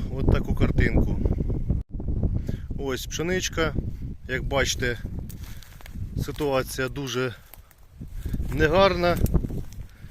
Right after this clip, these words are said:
Зазвичай цього на таких, е, заріджених посівах не відбувається, але ж дуже-дуже сухо.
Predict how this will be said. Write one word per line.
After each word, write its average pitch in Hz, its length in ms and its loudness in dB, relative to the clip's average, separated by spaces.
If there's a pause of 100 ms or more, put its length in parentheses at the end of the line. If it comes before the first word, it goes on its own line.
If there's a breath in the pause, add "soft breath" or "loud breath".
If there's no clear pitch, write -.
(580 loud breath)
Зазвичай 147 760 2 (1200 loud breath)
цього 156 340 2
на 151 200 2
таких, 151 500 0
е, 131 300 2
заріджених 147 580 2
посівах 151 540 0
не 147 100 -2
відбувається, 180 800 4
але 165 300 6
ж - 180 -2 (500 loud breath)
дуже-дуже 156 640 -2
сухо. 117 480 -4